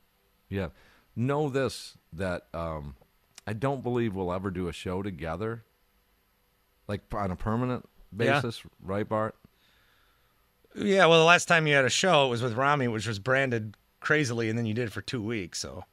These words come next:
Speaker 1: Well, a couple months. It was
Speaker 2: Okay.
Speaker 1: a few months.
Speaker 2: Okay.
Speaker 1: That, I mean, it got good ratings.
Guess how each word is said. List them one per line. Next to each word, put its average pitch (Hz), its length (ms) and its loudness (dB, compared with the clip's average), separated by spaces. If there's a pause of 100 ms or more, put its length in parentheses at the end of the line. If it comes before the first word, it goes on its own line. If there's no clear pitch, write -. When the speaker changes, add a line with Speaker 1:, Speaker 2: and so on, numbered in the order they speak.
(460)
Speaker 1:
Well, 147 180 -8
a 123 40 -8
couple 101 280 -8
months. 76 400 -10
It - 60 -12
was 107 120 -6
Speaker 2:
Okay. 92 120 -6
Speaker 1:
a 85 40 -8
few 82 160 -8
months. 64 420 -14
Speaker 2:
Okay. 104 240 -4 (520)
Speaker 1:
That, 185 180 -8
I 156 80 -6
mean, 113 380 -4
it 120 120 -10
got 117 220 -8
good 117 140 -6
ratings. 123 640 -8